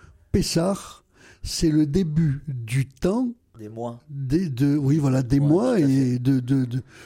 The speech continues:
Speaker 1: euh, de, de l'histoire de, de, d'Israël.
Speaker 2: Tout à
Speaker 1: Est-ce
Speaker 2: fait.
Speaker 1: que c'est ça ? Explique-nous un peu
Speaker 2: Oui,
Speaker 1: plus
Speaker 2: tout à
Speaker 1: ça.
Speaker 2: fait. Oui, c'est, c'est l'idée de la, de la création de l'homme et la création du temps. C'est pas la même chose. Euh, à Rosh Hashanah, on célèbre l'anniversaire de,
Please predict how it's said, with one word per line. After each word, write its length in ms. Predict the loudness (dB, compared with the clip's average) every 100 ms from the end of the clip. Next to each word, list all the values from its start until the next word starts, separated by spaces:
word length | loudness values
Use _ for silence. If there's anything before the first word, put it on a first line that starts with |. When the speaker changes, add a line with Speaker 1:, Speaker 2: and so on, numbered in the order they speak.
| _
Speaker 1:
euh, 140 | -2 -2
de, 220 | 2 0
de 160 | 4 2
l'histoire 520 | 2 -2 0 0 2
de, 280 | 2 2 2
de, 320 | 2 2 2
d'Israël. 580 | 0 -2 0 -2 -2 -4
Speaker 2:
Tout 280 | -6 -14 -8
à 0 |
Speaker 1:
Est-ce 80 | -4
Speaker 2:
fait. 60 | -4
Speaker 1:
que 60 | -4
c'est 100 | -4
ça ? 180 | -4
Explique-nous 420 | -6 -6 -6 -2 -2
un 60 |
peu 120 | -2
Speaker 2:
Oui, 60 | -4
Speaker 1:
plus 140 | -4 -6
Speaker 2:
tout 60 |
à 40 | -6
Speaker 1:
ça. 100 | -8
Speaker 2:
fait. 140 | -10 _ -20 -20 -12
Oui, 120 | -6 -6
c'est, 220 | -6 -8
c'est 180 | -8 -8
l'idée 320 | -8 -6 -4
de 80 | -4
la, 100 | -6
de 80 | -6
la 100 | -8
création 520 | -8 -10 -10 -6 -4
de 100 | -2
l'homme 240 | -2 -4
et 20 | -6
la 120 | -8
création 420 | -8 -10 -10 -12
du 200 | -12 -6
temps. 240 | -6 -6 -10 _
C'est 140 | -12
pas 80 | -8
la 140 | -6
même 120 | -8 -10
chose. 360 | -6 -6 -6 -14 -20 -20 -20 -6
Euh, 120 | -2
à 120 | -2
Rosh 240 | -2 -4 -6
Hashanah, 420 | -6 -4 -4 -4
on 220 | -6 -10
célèbre 500 | -10 -6 -4 -4 -6
l'anniversaire 800 | -8 -10 -8 -10 -10 -6 -6 -6
de, 120 | -8